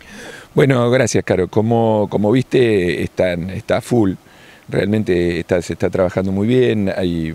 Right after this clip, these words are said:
movimiento prácticamente todos los días. La operatividad ha crecido notablemente desde la incorporación de una empresa de logística que desconsolida aquí.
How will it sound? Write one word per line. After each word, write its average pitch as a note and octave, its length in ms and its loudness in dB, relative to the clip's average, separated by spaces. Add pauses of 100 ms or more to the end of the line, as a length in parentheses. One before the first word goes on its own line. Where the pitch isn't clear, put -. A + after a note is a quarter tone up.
movimiento F2+ 720 -2
prácticamente F2 560 -2
todos F2 200 -2
los G2+ 140 -4
días. G#2 440 0 (440)
La F2+ 100 -6
operatividad G2+ 540 0
ha G2+ 60 0
crecido F#2+ 440 -2
notablemente G2 680 0
desde F2+ 140 0
la F2 80 -2
incorporación F2+ 800 -2 (560)
de F2+ 240 0
una G#2 160 0
empresa G#2 460 0
de F#2 120 0
logística F#2 600 -2
que A2+ 100 -4
desconsolida G2+ 640 0
aquí. A#2+ 300 -2